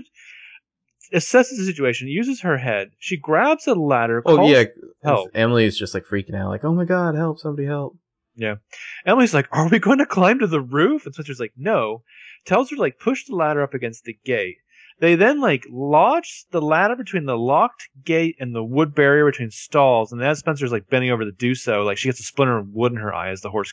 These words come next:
Speaker 2: Well,
Speaker 1: kicks.
Speaker 2: yeah, it's, it's really clever. They kinda wedge the, the ladder horizontally between these, like, stall walls.
Speaker 1: Yeah.
Speaker 2: So, like, one side's pressing up against the gate, the other is where
Speaker 1: And
Speaker 2: the
Speaker 1: it's, like,
Speaker 2: horse is kicking.
Speaker 1: It's, like, flush. The ladder's, like,
Speaker 2: Yeah.
Speaker 1: flush in the two.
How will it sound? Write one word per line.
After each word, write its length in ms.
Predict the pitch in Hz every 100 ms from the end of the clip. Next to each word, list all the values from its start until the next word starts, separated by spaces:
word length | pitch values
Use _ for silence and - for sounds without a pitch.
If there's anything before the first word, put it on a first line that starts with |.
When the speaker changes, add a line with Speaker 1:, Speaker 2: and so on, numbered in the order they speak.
| -
Speaker 2:
Well, 120 | 160
Speaker 1:
kicks. 300 | - - - _ _
Speaker 2:
yeah, 280 | 151 170 131
it's, 100 | -
it's 160 | 120 160
really 200 | 185 -
clever. 360 | - 123 104
They 200 | 98 95
kinda 280 | 82 135 131
wedge 440 | 107 107 113 117 -
the, 300 | 110 101 -
the 200 | 95 98
ladder 480 | 95 95 92 78 -
horizontally 720 | 117 117 107 98 95 67 - -
between 640 | - - - 113 104 101
these, 260 | 95 101 -
like, 120 | 78
stall 380 | - 90 90 69
walls. 440 | 80 57 - - _ _ _
Speaker 1:
Yeah. 180 | 110 101
Speaker 2:
So, 120 | -
like, 140 | 87 92
one 280 | 98 110
side's 300 | 104 107 98
pressing 340 | - 104 95 101
up 140 | 92
against 240 | 92 90 -
the 60 |
gate, 300 | 82 85 80
the 120 | 85
other 260 | 82 98 92
is 140 | 87
where 100 | 85
Speaker 1:
And 60 | 82
Speaker 2:
the 60 | 151
Speaker 1:
it's, 100 | 160
like, 140 | 135
Speaker 2:
horse 320 | - 104 -
is 80 | -
kicking. 460 | - 110 92 73 - _ -
Speaker 1:
It's, 140 | 135
like, 140 | 139 -
flush. 580 | - 185 143 82 -
The 100 | 135
ladder's, 280 | 123 120 117
like, 80 | 110
Speaker 2:
Yeah. 140 | 98 -
Speaker 1:
flush 220 | 139 - -
in 100 | 107
the 80 | 98
two. 280 | 123 107